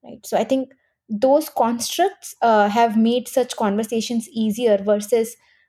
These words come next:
a vendor and a client relationship where you have your client saying that, "I need this," and as a vendor, you're supposed to fulfill <laughs> whatever the client needs. I think, uh, creating those constructs of team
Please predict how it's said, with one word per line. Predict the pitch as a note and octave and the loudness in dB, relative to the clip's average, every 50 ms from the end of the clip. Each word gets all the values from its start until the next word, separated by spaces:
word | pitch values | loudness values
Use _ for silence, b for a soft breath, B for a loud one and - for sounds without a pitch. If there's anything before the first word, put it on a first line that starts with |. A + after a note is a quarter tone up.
| _ _ _ _ | _ _ _ _
a | - A3 G#3 G3+ G3+ G3+ G3 G3 G3 | 2 4 4 6 6 6 4 2 2
vendor | F#3+ A3+ A#3 A#3+ A#3+ B3 A#3 B3 B3 A#3+ A#3+ - | 0 0 0 0 -2 -2 0 0 0 0 -2 -2
and | - A3 G#3+ G#3+ G#3 G3+ G3+ | -2 -2 0 2 2 2 2
a | G3+ G3+ G3+ | 2 0 -2
client | - - A#3 A3 G3+ G3+ A3 A3+ A3+ G#3+ | -6 -6 -4 -2 -2 0 0 0 -2 -2
relationship | A3 G3+ G3 F#3+ G3+ G#3 G#3 A#3+ A#3+ A#3 - C4+ C4+ C4+ C4+ | -2 -2 0 0 0 -2 -4 -6 -6 -2 0 0 0 0 -2
where | A3+ A3+ G#3+ G#3 G3+ G3+ G3+ | 0 2 4 4 4 2 -2
you | G3+ G3+ G#3+ G#3 G#3 | -4 -2 -2 0 0
have | G3+ A3+ A3+ A#3 A#3+ | 2 2 2 2 2
your | A#3 A3 A3 | 0 -2 -2
client | A3+ - - A3+ G3 G3 G#3 G#3+ A3 A3+ G#3+ - | -2 -4 -6 -4 -2 -2 -2 0 -2 -2 -4 -4
saying | - A3+ G#3 G#3 G3+ | -2 -2 0 0 0
that, | G3+ - | 0 0
"I | G3+ G3+ | 0 0
need | G3+ G#3 A3 A#3 A#3 G#3 G3+ G#3 | 0 0 -2 -2 -2 -2 0 2
this," | C#4 G4 G#4 G4 | 2 2 0 -4
and | - A#3 A3 G3+ | -4 -4 -2 0
as | G#3 G#3+ G3+ | 0 2 2
a | A3 G#3 | 2 0
vendor, | G3 G3+ G3+ G#3 G3+ G#3+ A3+ A3 A3 G#3+ G#3 G#3+ b b b b b _ | 0 0 0 2 4 4 6 6 4 4 2 -2 b b b b b _
you're | G3+ | -6
supposed | G3+ A3 G#3 - A3+ C4 B3+ - | -4 -4 -2 0 0 0 0 0
to | B3 | -2
fulfill | A#3+ - A3+ A3 A3 - A#3+ A3+ A3 | 0 0 0 0 2 0 0 0 2
<laughs> | |
whatever | G#3+ A3 G#3 G3+ F3+ A#3 A#3 | 2 0 0 2 0 0 2
the | A3+ - A3 | 2 0 -2
client | - - A3 G#3 G#3 G#3 - - | 0 -2 -2 -2 -2 -4 -4 -2
needs. | G#3+ G#3+ B3 - - - B B B B B B B B _ | -2 -2 -2 -4 -10 -18 B B B B B B B B _
I | G3+ | -4
think, | G3+ G#3 A#3 A3 G#3+ G#3+ G#3 G#3 - | -4 -2 -2 -2 -2 -2 -4 -4 -2
uh, | A3 G#3+ - - D2+ - - - - _ _ _ _ - - _ _ | 0 0 0 0 -4 -6 -8 -12 -18 _ _ _ _ -20 -20 _ _
creating | - C4+ C4 B3+ C4 C4 C4+ C4 C4 | 0 2 4 4 4 2 0 0 2
those | A3+ A3+ A3 A3 A3 | 2 2 2 0 -2
constructs | - - B3 G#3+ G#3 G#3+ G#3 - - A#3+ A#3 - - - | -2 0 0 2 2 0 0 0 -2 -2 -2 -2 -2 -2
of | G#3+ G#3 - - | -2 -2 -2 -6
team | - A#3+ A3 A3+ A3+ A3+ A3+ A3+ | -4 -2 0 2 2 2 0 -2